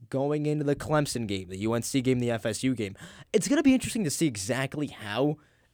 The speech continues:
the offensive line is arranged when everybody's healthy. I think what might end up happening, Tyler, is that Joe Moore plays right tackle, because I think Jacob Bradford's been pretty good at right guard. Um,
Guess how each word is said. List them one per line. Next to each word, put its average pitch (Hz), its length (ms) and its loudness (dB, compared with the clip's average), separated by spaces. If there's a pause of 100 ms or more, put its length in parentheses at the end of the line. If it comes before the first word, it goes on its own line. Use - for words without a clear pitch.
the 131 160 2
offensive 135 480 0
line 135 240 0
is 110 140 -4
arranged 107 520 -4
when 160 120 -4
everybody's 156 440 0
healthy. 170 380 -2 (440)
I 190 140 2
think 247 260 -2
what 170 200 0
might 131 460 -2 (140)
end 147 200 0
up 123 100 -2
happening, 147 420 -2
Tyler, 165 380 2
is 135 160 -6
that 127 120 -2
Joe 123 260 2
Moore 131 260 -2
plays 135 340 -2
right 117 220 -2
tackle, 143 460 -2 (260)
because 156 180 2
I 214 40 2
think 233 160 2
Jacob 185 260 4
Bradford's 151 380 2
been 131 100 -4
pretty 123 180 0
good 117 140 0
at 87 60 -10
right 95 180 -10
guard. 90 220 -12 (420)
Um, 98 280 -6